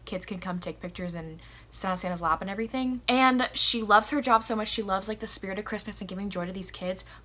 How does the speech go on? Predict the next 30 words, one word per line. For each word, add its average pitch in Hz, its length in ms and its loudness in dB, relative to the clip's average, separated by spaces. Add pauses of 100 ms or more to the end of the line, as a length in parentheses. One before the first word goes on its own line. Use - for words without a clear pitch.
But 226 300 0
every 240 300 -2
single 277 320 0
Santa 196 400 -4
that 185 160 -8
this 185 120 -10
company 185 340 -8
hires 175 480 -2 (320)
is 220 160 0
a 208 80 2
drunk, 185 680 2
gross 170 640 0
man. 147 300 -6
Like, 175 220 -10 (160)
disgusting, 175 680 -2 (280)
horrible. 170 340 0
So 180 140 -2
she's 175 280 -6
like, 170 200 -4 (540)
"This 214 180 -2
is 240 100 -2
the 240 80 2
last 220 260 8
straw 175 280 6
after 175 260 2
the 170 80 -4
last 165 360 -2
one." 156 340 -6
Like, 160 280 -8 (720)
basically 175 760 -6